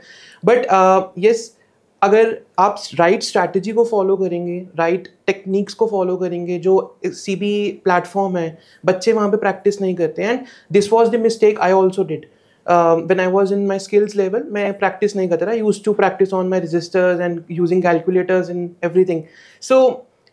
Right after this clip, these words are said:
uh, FinTram में आके मुझे पता चला कि आपने, सबने सजेस्ट किया कि you should practice on सीबी platforms।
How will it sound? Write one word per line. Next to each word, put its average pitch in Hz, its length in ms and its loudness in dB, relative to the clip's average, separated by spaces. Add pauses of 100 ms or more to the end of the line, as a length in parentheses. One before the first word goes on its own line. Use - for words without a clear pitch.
uh, 180 200 4
FinTram 220 520 -2
में 220 140 -6
आके 202 220 -2
मुझे 208 240 0
पता 196 260 -2
चला 165 380 -4
कि 190 200 -2
आपने, 180 640 -2
सबने 196 400 -2
सजेस्ट 190 400 -2
किया 202 180 0
कि 262 200 -6
you 208 80 4
should 214 180 -6
practice 208 360 0
on 214 80 -4
सीबी 190 300 -4
platforms। 170 500 -6